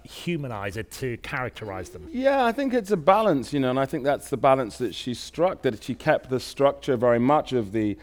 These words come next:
Speaker 2: original, um, but kind of m-,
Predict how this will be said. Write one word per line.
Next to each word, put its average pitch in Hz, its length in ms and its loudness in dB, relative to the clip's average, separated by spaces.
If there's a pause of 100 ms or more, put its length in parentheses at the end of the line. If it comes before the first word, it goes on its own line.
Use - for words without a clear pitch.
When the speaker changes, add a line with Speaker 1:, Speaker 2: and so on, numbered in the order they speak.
(240)
Speaker 2:
original, 110 760 0 (320)
um, 107 680 2
but 127 420 2 (320)
kind 143 280 0
of 139 120 4 (160)
m-, 127 120 -4